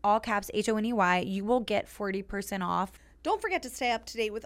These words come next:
Speaker 2: all things Bride Bright on Instagram at Bride Bright and TikTok bride underscore bright.
Speaker 1: And in case you missed it the first time, you can grab them at Saks, Bloomingdale's, Anthropologie, and Zola.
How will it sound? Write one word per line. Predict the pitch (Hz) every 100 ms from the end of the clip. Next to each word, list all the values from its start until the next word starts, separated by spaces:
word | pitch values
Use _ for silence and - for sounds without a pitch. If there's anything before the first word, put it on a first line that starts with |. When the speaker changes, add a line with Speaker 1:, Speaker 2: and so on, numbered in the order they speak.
| -
Speaker 2:
all | 220 226
things | 233 220 214
Bride | 214 190
Bright | 202 196 190
on | 190
Instagram | - 202 - 208 196
at | - 190 -
Bride | 208 208
Bright | 208 202 202 -
and | 233 277
TikTok | 302 294 277 285 285
bride | 226 214
underscore | 156 202 196 - 196
bright. | 190 185 196 269 240 - -
Speaker 1:
And | 285 302 339
in | 302
case | 311 302
you | 294
missed | 262
it | 262
the | 226
first | 240 240
time, | 233
you |
can | 233 302
grab | 226 214 214
them | 220
at | - 202
Saks, | - - 214 202 - -
Bloomingdale's, | 208 214 220 233 220 208 202 202 185 -
Anthropologie, | 190 - - 226 226 202 220 214 -
and | - 202 196 196 - 208
Zola. | 180 165 170 185 214 349